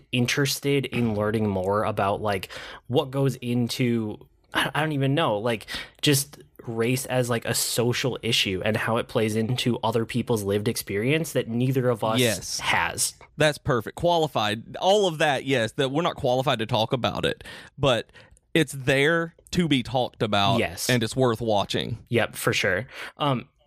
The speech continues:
Speaker 1: the other two for me that I wanted to dive a little deeper in, Thor Ragnarok, and I don't
Speaker 2: Oh,
Speaker 1: know if I had this on my end of the year list 'cause I didn't watch it till, like, right near the end of last year. I don't remember if I watched it before or after we recorded our end of the year episode.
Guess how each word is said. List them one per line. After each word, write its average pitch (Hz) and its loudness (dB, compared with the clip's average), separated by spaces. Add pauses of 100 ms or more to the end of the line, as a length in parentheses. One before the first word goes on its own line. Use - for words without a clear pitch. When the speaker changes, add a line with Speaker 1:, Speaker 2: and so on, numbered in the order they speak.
Speaker 1:
the 139 0
other 156 0
two 165 -4
for 147 -2
me 131 2
that 113 -2
I 110 -4
wanted 120 0
to - -16
dive 117 0
a 117 -4
little 117 0
deeper 113 0
in, 98 0 (320)
Thor 190 -2
Ragnarok, 117 -2 (140)
and 131 2 (320)
I 117 2
don't 190 2
Speaker 2:
Oh, 143 0
Speaker 1:
know 143 2
if 151 0
I 147 2
had 120 0
this 120 -2
on 117 0
my 117 2
end 110 0
of 104 -4
the 104 0
year 101 0
list 104 0
'cause 135 0
I 127 4
didn't 151 2
watch 104 -2
it 127 -6
till, 120 0
like, 110 -2
right 98 -2
near 95 0
the 139 0
end 160 0
of 147 -4
last 160 -2
year. 175 0
I 120 -2
don't 147 -2
remember 131 0
if 131 -2
I 123 0
watched 113 -2
it 120 -2
before 107 -2
or 107 -2
after - -4
we 131 2
recorded 135 0
our 131 0
end 131 2
of 131 2
the 135 0
year 131 0
episode. 135 0